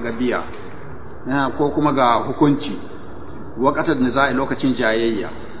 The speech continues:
eh, fil khusumati, in lokacin da ake husuma. Kun ga yan komai rubuce ya fi sauƙi. Wa qala ta'ala, Allah ya ce, "A ya ayyuhal ladhina amanu, ya ku wannan nayi imani, idza tadayatum,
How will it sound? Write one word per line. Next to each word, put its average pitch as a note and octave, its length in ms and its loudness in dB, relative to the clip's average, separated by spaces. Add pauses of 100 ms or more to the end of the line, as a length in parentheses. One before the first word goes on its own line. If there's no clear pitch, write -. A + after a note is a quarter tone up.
(320)
eh, A#2+ 300 0
fil D#3+ 140 2
khusumati, C3+ 500 0
in C3+ 120 4
lokacin C#3 360 0
da A#2 80 -2
ake A2+ 340 -2
husuma. A2+ 400 -4
Kun C#3+ 140 -4
ga D3 80 0
yan D3 160 0
komai D3+ 340 2
rubuce A#2+ 380 -2
ya D3 180 2
fi C3 60 -6
sauƙi. A2+ 460 -2 (680)
Wa B2 120 -2
qala D3+ 260 4
ta'ala, A2+ 460 -2
Allah D3 280 4
ya A#2+ 160 0
ce, - 100 -8 (1600)
"A B2+ 120 2
ya F3 260 10
ayyuhal F3 320 8
ladhina D#3+ 360 6
amanu, C3+ 400 4
ya E3+ 160 6
ku E3+ 100 2
wannan E3+ 260 4
nayi D3+ 360 4
imani, C#3 400 6 (160)
idza D3+ 240 4
tadayatum, C3+ 720 2